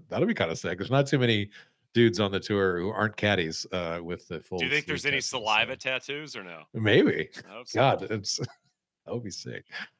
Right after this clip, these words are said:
Speaker 1: Hopefully some Laker tattoos. I would think, uh, A K's, you know, being an L A guy, he would be,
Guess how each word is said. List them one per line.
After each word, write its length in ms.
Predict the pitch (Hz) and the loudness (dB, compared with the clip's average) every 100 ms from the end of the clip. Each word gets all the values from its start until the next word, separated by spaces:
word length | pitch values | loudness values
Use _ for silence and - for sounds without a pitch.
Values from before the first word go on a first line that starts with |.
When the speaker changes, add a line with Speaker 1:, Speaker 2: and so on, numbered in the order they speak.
| - | 4
Speaker 1:
Hopefully 140 | 156 - | 6 6
some 180 | 147 | 4
Laker 280 | 85 98 85 | 6 4 2
tattoos. 520 | - 90 - - - 104 | -4 -10 -12 -12 -8 -4
I 60 | |
would 140 | 107 104 | -2 2
think, 220 | 104 98 | 2 2
uh, 140 | 85 | 0
A 160 | 85 92 | 2 -2
K's, 360 | - 82 78 95 | 0 -4 -4 -8
you 80 | 80 | -10
know, 100 | 87 | -8
being 180 | 95 87 | -4 -4
an 80 | 82 | -4
L 180 | 82 | -6
A 100 | 82 82 | -8 -8
guy, 240 | 85 82 | -10 -10
he 120 | 92 | -12
would 120 | 87 | -14
be, 220 | - 87 | -12 -12